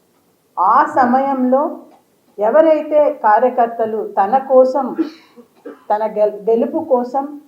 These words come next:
అహర్నిశలు శ్రమించారో వాళ్ళ యొక్క ఇబ్బందుల్ని,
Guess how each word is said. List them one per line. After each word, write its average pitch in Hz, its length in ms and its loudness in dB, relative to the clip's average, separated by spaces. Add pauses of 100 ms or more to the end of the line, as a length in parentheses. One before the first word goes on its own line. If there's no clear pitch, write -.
(180)
అహర్నిశలు 247 840 -4
శ్రమించారో 208 880 -6 (500)
వాళ్ళ 220 480 2
యొక్క 254 500 0
ఇబ్బందుల్ని, 220 840 -2